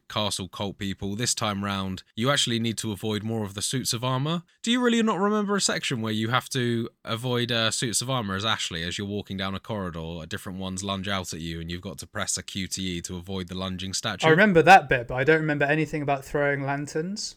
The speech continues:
Speaker 1: Maybe you just didn't pick it up and just ran through the area
Speaker 2: Maybe,
Speaker 1: instead.
Speaker 2: yeah.
Speaker 1: It, it is a possibility to, to use that to fight the enemies. Maybe you just
Speaker 2: Oh,
Speaker 1: chose to
Speaker 2: fair.
Speaker 1: run past them or away
Speaker 2: I
Speaker 1: from
Speaker 2: was
Speaker 1: them.
Speaker 2: playing quickly, so probably.
Speaker 1: Yeah.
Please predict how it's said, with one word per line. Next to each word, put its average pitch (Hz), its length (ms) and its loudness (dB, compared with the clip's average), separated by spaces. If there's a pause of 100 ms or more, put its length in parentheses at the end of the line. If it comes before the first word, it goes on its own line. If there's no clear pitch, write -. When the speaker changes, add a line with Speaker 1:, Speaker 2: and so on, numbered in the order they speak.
(140)
Speaker 1:
Maybe 160 220 4
you 147 100 4
just 135 180 2
didn't 113 180 0
pick 131 160 0
it 113 80 2
up 120 160 4
and 104 140 -2
just 101 160 -4
ran 104 200 0
through 98 180 -6
the 101 140 4
area 165 260 6
Speaker 2:
Maybe, 139 140 2
Speaker 1:
instead. 143 320 6
Speaker 2:
yeah. 117 60 4
Speaker 1:
It, 127 60 0
it 147 140 8
is 151 140 4
a 135 60 2
possibility 113 680 -2
to, - 160 -6
to 117 140 -2
use 104 240 0
that 90 200 -4
to 110 60 -6
fight 113 240 2
the 92 100 2
enemies. 85 340 -2
Maybe 90 240 -2
you 87 80 -2
just 139 180 0
Speaker 2:
Oh, 101 120 -2
Speaker 1:
chose 107 100 0
to 127 60 -4
Speaker 2:
fair. 120 80 -4
Speaker 1:
run 90 140 -4
past 90 300 -4
them 80 120 -8
or 82 100 -4
away 90 180 -4
Speaker 2:
I 90 40 -6
Speaker 1:
from 151 180 4
Speaker 2:
was 156 180 6
Speaker 1:
them. - 40 -8
Speaker 2:
playing 143 260 6
quickly, 127 420 -2
so 123 180 -6
probably. 120 460 -10
Speaker 1:
Yeah. 82 340 -2